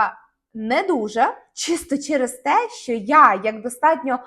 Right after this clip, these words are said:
контрзалежна особистість, е, шість років тому, дивлячись цей серіал, дуже сильно боялася мати те, що є у неї.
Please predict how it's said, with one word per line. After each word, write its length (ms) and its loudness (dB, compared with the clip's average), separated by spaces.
контрзалежна 960 2
особистість, 1040 -6
е, 380 0
шість 400 -4
років 320 -6
тому, 380 -2
дивлячись 600 -8
цей 160 -4
серіал, 340 4
дуже 400 2
сильно 440 -2
боялася 920 4
мати 400 2
те, 360 2
що 240 -14
є 240 -4
у 100 -6
неї. 400 -12